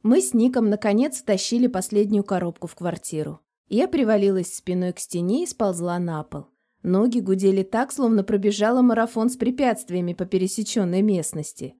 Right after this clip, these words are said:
Руки соднили от царапин, а на пальцах намертво прилипли куски скотча, которые я даже не пыталась отдирать. В воздухе висел запах краски, пыли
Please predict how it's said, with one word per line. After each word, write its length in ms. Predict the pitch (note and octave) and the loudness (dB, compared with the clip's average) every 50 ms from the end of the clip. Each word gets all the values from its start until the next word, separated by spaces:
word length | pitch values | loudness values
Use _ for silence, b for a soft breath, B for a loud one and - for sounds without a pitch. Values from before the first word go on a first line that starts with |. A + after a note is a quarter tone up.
| _ _ _ | _ _ _
Руки 260 | - C4 F4 - - C4+ | 0 0 0 0 -2 -4
соднили 540 | - - G#3 F#3+ F#3+ F#3+ G#3+ A#3 A#3+ A#3+ | -2 0 0 0 2 2 2 2 4 4
от 180 | A3 G#3+ - - | 2 2 0 -2
царапин, 600 | - C4 A#3+ B3 A#3+ G#3 F3 - - D3+ D3+ D#3 - _ _ _ _ | -2 0 2 2 2 0 0 -2 -4 -8 -8 -8 -12 _ _ _ _
а 100 | F3+ F#3+ | 0 2
на 140 | F#3+ F#3 F#3 | 2 2 2
пальцах 440 | - A3+ C#4 D4+ - - G3+ - | 0 0 0 0 -2 -6 -6 -4
намертво 560 | - F#3 F#3+ G3 A3 B3+ C4+ A#3 - G3 F#3+ G3+ | -4 -2 0 2 2 2 2 2 0 -4 -6 -4
прилипли 480 | - G3 G3 F#3+ G3+ A3+ A#3+ C4 B3+ | -2 0 0 2 0 -2 -2 -2 -2
куски 400 | B3 B3+ - - - - A3 A3 | -2 -2 -6 -10 -8 -4 -4 -4
скотча, 560 | - - - - A#3 G#3+ F3+ - - - C3+ | -4 -4 -6 -2 -2 -2 -2 -2 -4 -8 -8
которые 460 | C3+ - - F3 E3+ - F#3+ F#3+ F3+ F3 | -10 -8 -8 -6 -2 0 0 0 0 0
я 160 | F#3+ F#3 F#3 | 0 0 0
даже 240 | F#3+ G3+ G3+ G3+ G3 | 0 0 2 2 2
не 120 | G3 G3 | 2 2
пыталась 580 | G3 A#3 A3 - A3+ F#3+ D#3 C#3 C#3+ - - E3 | 0 -2 -4 -2 -4 -4 -2 -4 -6 -8 -8 -10
отдирать. 600 | D#3+ D#3 E3 F3 F3 E3+ C#3 C3 - - _ _ _ _ _ _ _ _ _ _ _ - | -10 -6 -4 -4 -4 -4 -6 -8 -10 -16 _ _ _ _ _ _ _ _ _ _ _ -12
В 100 | F3 F3 | -4 -2
воздухе 420 | A#3 E4 D4+ D4 D4+ - - A#3+ | -2 0 0 -2 -4 -2 0 0
висел 400 | G#3 A3+ G3+ - - A#3 B3 B3+ | 0 0 -2 0 0 0 0 2
запах 440 | G#3+ G3 G3 G#3 G#3 G3+ F#3+ - _ | 2 0 0 0 0 -2 -6 -6 _
краски, 540 | - G3 G3 G#3+ B3 C#4+ - - - B3+ A#3+ | -4 -2 0 0 0 0 -2 -6 -6 -6 -6
пыли 640 | - - - G#3 A#3 B3 C4 C4 C4 A#3+ B3+ | -6 -2 0 2 2 2 2 2 0 0 -2